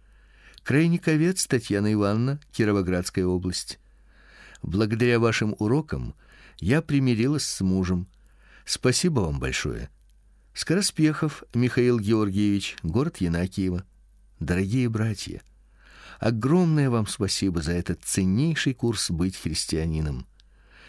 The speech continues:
Мне доставляет истинное удовольствие прорабатывать уроки. Не сомневаюсь, что эти брошюры ещё не раз послужат Господу и мне помогут служить Ему.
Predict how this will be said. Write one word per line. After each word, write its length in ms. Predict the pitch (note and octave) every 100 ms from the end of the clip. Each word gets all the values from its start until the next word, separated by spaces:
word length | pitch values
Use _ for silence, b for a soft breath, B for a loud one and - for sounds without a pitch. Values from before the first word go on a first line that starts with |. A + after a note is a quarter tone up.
| B B
Мне 260 | F2+ A2+ C#3+
доставляет 560 | C#3 - C3+ C#3 C3+
истинное 580 | - C#3 - C3+ C3 B2+
удовольствие 800 | - A#2+ B2+ B2+ A#2+ - A2 G2+
прорабатывать 800 | - A2 G#2 G2+ F#2 F#2 F2+ F2+
уроки. 460 | F#2+ D2 - A#1+ - B B B B B
Не 160 | F2 A2+
сомневаюсь, 640 | - A#2+ A#2 B2 A#2+ - -
что 200 | - A2
эти 160 | G#2+
брошюры 520 | G#2+ G#2 G2 A#2+ A#2 G#2
ещё 320 | G2+ - A2
не 160 | A2 G#2
раз 180 | A#2
послужат 500 | - A2 - G2+ G2+
Господу 460 | F2 F#2 - F2+ F#2
и 200 | - G2
мне 260 | F#2 F#2 G#2
помогут 420 | A2 G#2+ F#2+ F#2
служить 400 | F#2+ E2+ D#2 -
Ему. 260 | C#2 A#1+